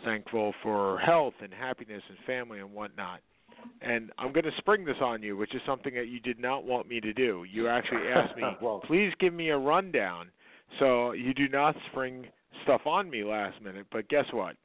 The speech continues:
Speaker 1: I'm gonna pull this one out of the hat, and I'm gonna spring this a little bit on you. So if you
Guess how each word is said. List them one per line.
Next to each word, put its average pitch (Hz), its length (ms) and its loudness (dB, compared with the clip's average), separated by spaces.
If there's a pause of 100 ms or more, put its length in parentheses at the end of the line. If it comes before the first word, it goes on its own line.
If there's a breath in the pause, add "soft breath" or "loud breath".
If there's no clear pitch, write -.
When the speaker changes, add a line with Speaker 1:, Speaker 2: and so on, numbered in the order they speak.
(320 loud breath)
Speaker 1:
I'm 139 100 0
gonna 175 120 6
pull 156 220 4
this 131 200 0
one 135 120 -4
out 113 200 -2
of 110 40 -6
the 107 80 -6
hat, 151 260 -4 (420 soft breath)
and 120 100 -6
I'm 123 80 -10
gonna 113 160 -4
spring 113 240 -6
this 104 160 -12
a 110 40 -8
little 101 240 -6
bit 92 140 -12
on 90 160 -10
you. - 80 -20 (1400 soft breath)
So 147 340 4 (440)
if 143 180 -4
you 233 460 0